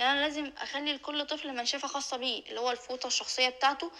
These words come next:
الطفل، كل طفل في البيت أو كل فرد في أفراد ال-، ال-، الأسرة ليه من-، من-، منشفة خاصة بيه. طيب من الحاجات اللي أنا لازم أخليها أو أخد بالي منها جوه بيتي إن أنا داي-، دايمًا أكون البيت جيد التهوية، إن أنا أفتح الشبابيك والنوافذ بتاعتي بشكل متكرر،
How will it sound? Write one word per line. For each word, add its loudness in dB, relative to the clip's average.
الطفل، -4
كل 0
طفل -6
في -8
البيت 2
أو -2
كل -4
فرد -2
في -10
أفراد -4
ال-، -4
ال-، -4
الأسرة -2
ليه -4
من-، -4
من-، -8
منشفة 0
خاصة -2
بيه. -8
طيب 4
من -2
الحاجات 6
اللي 4
أنا 2
لازم 0
أخليها -2
أو 2
أخد -4
بالي 0
منها 0
جوه 0
بيتي 0
إن -6
أنا -2
داي-، 0
دايمًا 0
أكون -6
البيت 0
جيد 2
التهوية، -2
إن -14
أنا -2
أفتح -2
الشبابيك -2
والنوافذ -2
بتاعتي 0
بشكل 0
متكرر، 0